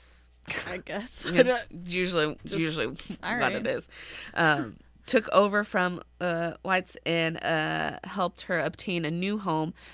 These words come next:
Speaker 2: helped get a proper education, and helped create generally a much better lifestyle for her. Sarah did attend Tuskegee Institute, uh, after
Speaker 1: I'm
Speaker 2: she
Speaker 1: sorry,
Speaker 2: con-
Speaker 1: Tuskegee is a very fun word.
Speaker 2: I know.
Speaker 1: And I can't get over it right now.
Speaker 2: <laughs> Tuskegee.
Speaker 1: Tuskegee.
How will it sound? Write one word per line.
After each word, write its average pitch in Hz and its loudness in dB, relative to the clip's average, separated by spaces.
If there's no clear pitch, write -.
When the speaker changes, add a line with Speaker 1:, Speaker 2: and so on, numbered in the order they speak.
Speaker 2:
helped 185 2
get 175 2
a 165 2
proper 202 0
education, 180 -4
and 160 -4
helped 165 -6
create 160 -2
generally 165 -2
a 151 -4
much 147 -2
better 147 -2
lifestyle - -4
for - -8
her. - -12
Sarah 165 2
did 208 2
attend 175 2
Tuskegee 165 -6
Institute, 156 -4
uh, - -6
after 151 0
Speaker 1:
I'm - -2
Speaker 2:
she 220 -2
Speaker 1:
sorry, 156 -2
Speaker 2:
con- 143 -4
Speaker 1:
Tuskegee 196 -10
is 127 -12
a 160 -16
very 147 -10
fun 156 -14
word. 180 -12
Speaker 2:
I 190 -6
know. 254 -8
Speaker 1:
And 180 -8
I 165 -12
can't 180 -14
get 170 -10
over 175 -8
it - -14
right 202 -10
now. 185 -10
Speaker 2:
<laughs> - -20
Tuskegee. 196 -6
Speaker 1:
Tuskegee. - -14